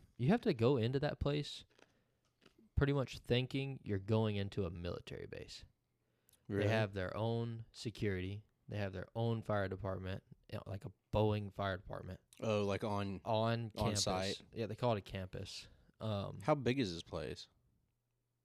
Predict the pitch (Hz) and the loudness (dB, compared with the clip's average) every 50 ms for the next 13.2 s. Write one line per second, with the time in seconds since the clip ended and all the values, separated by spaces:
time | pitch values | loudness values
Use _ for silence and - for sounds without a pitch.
0 | _ - 123 104 95 120 127 127 - 131 107 - - 127 135 143 143 156 156 143 | _ -4 -4 0 4 6 6 6 4 0 0 2 2 2 2 2 0 0 -4 -6
1 | - _ _ - - 98 85 69 53 55 - - - _ _ _ _ _ _ _ | -8 _ _ -8 -4 -2 -2 -2 -2 -4 -8 -12 -14 _ _ _ _ _ _ _
2 | _ _ _ - - 110 110 110 104 101 104 - - 120 113 95 101 98 101 92 | _ _ _ -6 -2 0 2 2 2 2 0 0 0 0 2 2 0 0 0 0
3 | 87 - - - 110 107 101 - 95 90 90 87 85 82 85 87 85 87 92 90 | -2 -4 -4 -4 -4 -2 -2 0 0 0 0 0 0 0 0 0 0 -2 -2 -4
4 | - - - - - 104 101 95 92 92 - - - _ _ _ _ _ _ _ | -4 -8 -8 -4 2 4 4 4 4 2 -2 -8 -18 _ _ _ _ _ _ _
5 | - 117 107 101 101 101 - - - _ _ _ _ _ _ _ _ _ _ _ | -4 -2 0 0 -2 -4 -8 -16 -20 _ _ _ _ _ _ _ _ _ _ _
6 | _ _ _ _ _ _ _ - 117 120 117 104 101 - - - - - 123 120 | _ _ _ _ _ _ _ 4 6 6 6 4 2 -2 -2 -2 0 2 4 4
7 | 120 117 117 113 110 101 - - - - _ _ _ - _ _ _ _ _ _ | 4 2 2 0 -4 -6 -8 -14 -20 -20 _ _ _ -20 _ _ _ _ _ _
8 | _ _ _ - - 107 101 101 101 135 - - 120 - 104 98 - - 90 127 | _ _ _ -2 2 2 4 4 4 4 4 4 2 2 0 -2 -2 2 2 4
9 | 123 - 113 98 90 - - - 95 98 101 104 104 - - _ _ _ _ _ | 4 4 0 -4 -4 -6 -6 -4 -2 -2 -2 -2 -4 -6 -12 _ _ _ _ _
10 | - - 131 131 120 110 101 101 98 90 92 - - - 113 107 104 98 95 98 | 2 8 10 10 10 10 8 6 4 2 0 -4 -6 -6 -4 -4 -4 -4 -6 -8
11 | - 120 110 101 101 107 117 120 107 95 - _ _ _ _ _ _ _ _ 127 | -10 -8 -6 -4 -2 -2 0 0 -2 -4 -6 _ _ _ _ _ _ _ _ -2
12 | 127 - - 131 104 101 127 131 127 95 92 90 90 85 85 87 90 - 92 92 | -2 2 2 2 4 4 4 4 2 -2 -4 -4 -4 -4 -4 -6 -8 -6 -6 -6
13 | 92 95 101 - | -4 -6 -6 -10